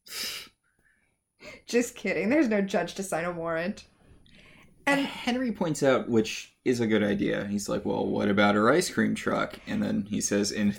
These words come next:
Speaker 2: the deepest voice possible, "I'm a kid. I notice these things."
Speaker 1: Speaking of people who are too old to be playing the characters they're playing.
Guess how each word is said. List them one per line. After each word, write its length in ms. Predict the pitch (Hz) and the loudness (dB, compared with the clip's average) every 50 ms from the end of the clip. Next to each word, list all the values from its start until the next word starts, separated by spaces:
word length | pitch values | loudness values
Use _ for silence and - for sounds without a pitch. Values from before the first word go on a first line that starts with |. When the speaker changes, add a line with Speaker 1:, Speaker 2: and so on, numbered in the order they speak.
| - | -2
Speaker 2:
the 120 | - 113 104 | -2 -2 0
deepest 500 | 101 110 113 113 107 - 110 98 - - | 2 2 2 2 4 4 2 2 2 -2
voice 340 | - 110 104 107 104 - - | 0 2 2 2 2 0 -2
possible, 640 | - 104 104 104 101 - - 110 104 98 98 - _ _ | -2 -2 -2 -2 -2 -2 -2 -2 -2 -2 -4 -10 _ _
"I'm 220 | - 110 104 107 107 | -4 -4 -2 -2 -2
a 80 | 104 | -4
kid. 420 | 101 - - 110 104 107 107 107 - - - - | -4 -2 0 2 2 2 0 -2 -6 -10 -2 0
I 140 | 107 107 | 2 2
notice 500 | 107 101 107 107 107 104 101 110 98 - - | 4 4 4 4 4 2 2 0 -4 -2 -4
these 260 | 107 107 101 98 - | -4 -4 -4 -6 -4
things." 480 | - 104 101 - 202 214 220 - - - | -4 -2 0 0 0 -2 -4 -6 -10 -10
Speaker 1:
Speaking 480 | - - - - 302 294 - 294 262 240 | -10 -12 0 2 2 2 2 2 2 2
of 120 | 220 220 | 0 2
people 280 | - 240 233 - 226 226 | 0 -2 0 2 0 0
who 100 | 226 226 | 4 6
are 160 | 208 190 190 | 6 6 6
too 240 | 190 - - 254 226 | 4 2 0 4 6
old 180 | 214 202 196 196 | 6 6 6 4
to 40 | 202 | -2
be 100 | 165 160 | -8 -6
playing 300 | 165 - 196 185 165 151 | -2 0 0 0 0 -4
the 60 | 147 | -4
characters 480 | - 220 190 165 170 - 156 - - - | 2 2 2 2 2 0 -4 -6 -4 -4
they're 120 | 104 104 | -4 -4
playing. 520 | - 226 - 78 - - 123 - - - | -2 -2 -2 -2 -2 -4 -6 -8 -10 -14